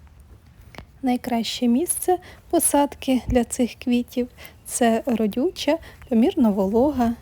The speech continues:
і поживна земля. Висаджують жоржини навесні,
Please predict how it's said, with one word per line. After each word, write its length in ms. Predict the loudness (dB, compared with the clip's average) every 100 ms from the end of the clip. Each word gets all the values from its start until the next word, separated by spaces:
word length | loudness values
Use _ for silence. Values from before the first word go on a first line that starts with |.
| -10 -6
і 180 | -6 -4
поживна 540 | -2 -2 0 0 0 0
земля. 460 | 0 0 0 -4 -8 -20 -20 -20 -20 -20 -4
Висаджують 880 | 0 0 0 -2 -2 -4 -4 -4 -4
жоржини 680 | -2 -2 -2 -2 0 0 -2 0
навесні, 800 | 0 2 -2 -4 -2 0 0